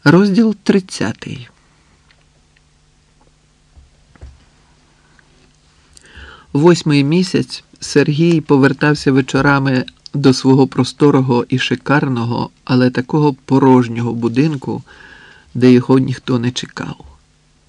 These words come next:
Після смерті дружини Віталіни він поринув з головою в роботу. Сергій до цього мав славу жахливого трудоголіка, а потім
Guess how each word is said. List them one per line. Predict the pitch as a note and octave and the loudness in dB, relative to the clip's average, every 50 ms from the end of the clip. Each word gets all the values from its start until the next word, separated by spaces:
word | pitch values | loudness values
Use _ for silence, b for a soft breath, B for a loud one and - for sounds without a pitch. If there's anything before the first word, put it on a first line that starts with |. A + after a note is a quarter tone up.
| _ _ _ _ _ _ | _ _ _ _ _ _
Після | - C3 B2+ - C3 C3 | -6 -6 -2 0 -2 -2
смерті | - - C#3+ D3 D3 C#3+ - - B2+ | 0 0 0 0 0 0 0 0 0
дружини | A#2+ B2 B2+ B2 B2 A#2+ B2+ C3 B2+ B2+ A#2+ | 0 2 2 2 2 2 2 2 2 2 2
Віталіни | B2 B2 - - B2+ B2+ B2+ D3+ D#3+ C#3 A#2+ G#2+ - - - B B B B B B B B B B B B B | 0 0 0 0 2 2 2 2 0 -2 -4 -6 -8 -10 -14 B B B B B B B B B B B B B
він | D3+ F3 E3+ D3+ | 0 0 0 0
поринув | D#3+ - E3 E3 E3+ F3+ F#3 F3 E3+ F3 E3 E3 | 0 0 2 2 4 4 2 2 2 0 0 -2
з | C#3+ | 0
головою | C3 C3+ C#3 C#3 C3+ C3 C3 C#3+ D#3+ D#3 D3 D3+ D3 | 0 2 2 4 4 2 2 2 2 2 0 0 -2
в | C3+ | -2
роботу. | - C#3 C3 A#2+ A#2 A2+ - - - C3+ E3+ D#3+ D3 - _ _ _ _ _ _ _ _ _ _ _ _ _ _ | -2 -2 -2 -2 -4 -6 -8 -10 -14 -16 -18 -18 -20 -20 _ _ _ _ _ _ _ _ _ _ _ _ _ _
Сергій | - - E3 E3+ F3+ F#3 G#3 G#3 E3 | -6 -4 -2 -2 0 0 0 -2 0
до | D3+ D#3+ E3 | 0 -2 -2
цього | - - G3 G3 F#3+ D3+ A2+ | 0 -2 -2 0 0 -2 -2
мав | A#2 B2 A#2 B2 - | -2 -2 -2 -4 -4
славу | - - C3 B2+ B2 B2 B2 B2 A#2+ A2+ - - | -4 0 2 2 2 4 4 2 2 0 -2 -4
жахливого | B2 C3+ C#3 C#3 C3 - - - D#3 C#3+ B2 A#2 A#2+ A2 A2 G2 | -4 -2 -2 -4 -4 -4 -4 -2 0 0 2 0 0 -2 -4 -6
трудоголіка, | - - B2 A#2 A2+ B2 B2+ C#3+ D#3+ D#3 C3 A2+ - - A#2 A#2 B2+ B B B B B B B B B B B B B B _ _ _ | -2 -2 -2 0 0 -2 -2 -2 0 0 -2 -2 -4 -6 -8 -8 -8 B B B B B B B B B B B B B B _ _ _
а | - C3+ | -4 -4
потім | B2+ - F#3 F#3+ F#3 - C3+ B2+ A2+ A2+ | 0 4 4 4 4 2 -4 -6 -6 -8